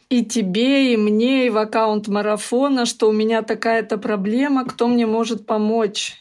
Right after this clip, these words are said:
И мы реально посылали спикерам, которые по этой теме.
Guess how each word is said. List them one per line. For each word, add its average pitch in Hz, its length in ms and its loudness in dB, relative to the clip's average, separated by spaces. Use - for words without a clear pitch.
И 214 100 -2
мы 240 440 0
реально 226 880 0
посылали 220 640 -2
спикерам, 240 640 -2
которые 240 680 0
по 240 60 -2
этой 220 360 0
теме. 214 480 -2